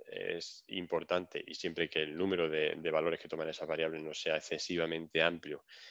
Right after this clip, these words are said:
eh, es bueno codificarlo de forma que, que, dado que los algoritmos trabajan con valores numéricos, eh, tenga una representación numérica,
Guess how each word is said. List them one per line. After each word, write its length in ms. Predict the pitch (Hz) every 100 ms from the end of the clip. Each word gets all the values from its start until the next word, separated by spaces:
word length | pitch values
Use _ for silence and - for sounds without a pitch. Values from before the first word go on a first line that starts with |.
| - -
eh, 800 | 78 76 73 73 73 73 73 - _ _ _
es 220 | 85 80
bueno 420 | 87 85 80 - _
codificarlo 840 | 87 80 - 78 95 95 85 76
de 100 | 76
forma 380 | - 82 82 78
que, 1000 | - 76 73 73 71 73 - - - -
que, 220 | - - 82
dado 240 | 78 76
que 60 | 78
los 100 | 78
algoritmos 320 | 80 82 82
trabajan 300 | 80 80 80
con 140 | 78
valores 300 | 78 80 80
numéricos, 520 | 78 80 87 78 76 _ - - - _ -
eh, 520 | 71 71 - - - _
tenga 180 | 87 82
una 140 | 80
representación 640 | 80 80 - 80 - 85 85
numérica, 580 | 95 110 113 127 -